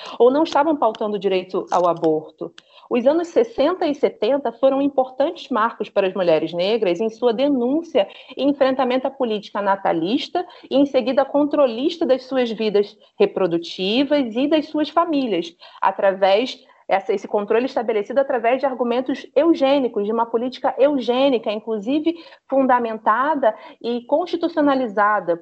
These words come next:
por uma Constituição em um momento histórico anterior.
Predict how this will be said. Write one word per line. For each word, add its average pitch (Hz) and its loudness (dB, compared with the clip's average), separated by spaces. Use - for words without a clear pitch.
por 190 -2
uma 190 0
Constituição 196 -4
em 208 -2
um 202 -2
momento 202 -2
histórico 185 0
anterior. 175 -2